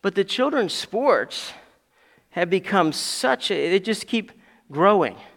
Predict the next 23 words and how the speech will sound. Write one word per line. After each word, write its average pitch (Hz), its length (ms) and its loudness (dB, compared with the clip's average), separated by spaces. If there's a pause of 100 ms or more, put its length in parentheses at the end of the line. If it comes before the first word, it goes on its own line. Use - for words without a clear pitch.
(460)
And 165 120 -2
it's 160 140 -10
become 190 420 -4
like, 156 240 2 (480)
like 160 180 4
Fib 208 400 4
from 170 180 0
Outer 165 240 8
Space, 170 460 -2
if 135 60 -16
you 143 60 -8
remember 165 200 0
the 143 80 2
Veggie 160 320 2
Tale. 127 160 -2
He 123 80 -2
just 170 180 -12
kept 180 220 -4
growing, 143 540 6
you 127 80 -2
know? 156 160 0
Like, 156 260 4 (580)
m-, 139 520 -20